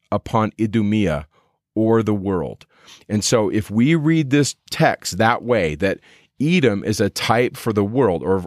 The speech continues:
or a type for people that are wicked, I think as a Latter-day Saint audience, we can relax and we can think, <sighs> "Okay, it's gonna be okay." This can be read typologically. And I think if we read it that way, it takes away some of the sting. 'Cause I understand in our modern minds,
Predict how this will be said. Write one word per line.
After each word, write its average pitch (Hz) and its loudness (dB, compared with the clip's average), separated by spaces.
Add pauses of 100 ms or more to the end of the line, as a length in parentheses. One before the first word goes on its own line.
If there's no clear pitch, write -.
or 95 2
a 90 -2
type 117 0
for 101 -4
people 107 -2
that 98 2
are 87 2
wicked, 131 0 (500)
I 113 4
think 120 0
as 107 0
a 107 2
Latter-day 113 2
Saint 117 -2
audience, 95 0
we 107 -2
can 104 -4
relax 85 -2
and 95 -4
we 95 -2
can 90 -4
think, 85 -6 (800)
<sighs> - -4
"Okay, 113 0
it's 80 -8
gonna 113 2
be 110 4
okay." 98 0 (280)
This 123 2
can 139 -2
be 123 0
read 104 0
typologically. 82 -4
And 98 -2
I 110 2
think 117 -2
if 95 -2
we 104 0
read 113 0
it 113 0
that 85 0
way, 92 -2
it 78 -6
takes 110 -4
away 98 2
some 95 -4
of 82 -6
the 85 -6
sting. 80 -8
'Cause 107 -2
I 110 4
understand 120 0
in 107 -2
our 110 2
modern 110 2
minds, 107 -2